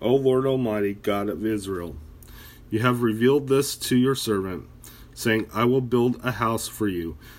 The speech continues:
So your servant has found courage to offer you this prayer. O sovereign Lord, you are God. Your words are trustworthy, and you have promised these good things to your servant. Now bef-, now be pleased to bless the house of your servant,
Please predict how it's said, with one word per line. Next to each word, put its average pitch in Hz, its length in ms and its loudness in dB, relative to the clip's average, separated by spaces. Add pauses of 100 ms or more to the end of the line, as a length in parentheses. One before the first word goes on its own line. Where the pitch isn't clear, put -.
So - 180 2
your 117 160 4
servant 131 360 0
has 143 160 0
found 135 300 -2
courage 117 400 0
to - 160 -4
offer 110 420 -2
you 101 220 0
this 101 240 -2
prayer. 92 360 -6 (440)
O 117 100 2
sovereign 147 640 2
Lord, 107 300 2
you 120 400 0
are 123 140 0
God. 95 440 -4 (300)
Your 113 100 2
words 127 340 2
are 139 100 2
trustworthy, 107 840 -2 (300)
and 113 160 2
you 120 120 6
have 123 420 -2
promised 131 540 -2
these 131 240 0
good 120 420 0
things 104 420 -2
to 110 100 -4
your 107 120 0
servant. 95 480 -6 (380)
Now 123 260 2
bef-, 127 460 -4 (640)
now 120 280 0
be 135 360 -2 (720)
pleased 135 680 -2
to 131 120 -4
bless 123 480 0
the 127 140 -4
house 117 260 -2
of 107 160 -4
your 120 100 2
servant, 85 460 -6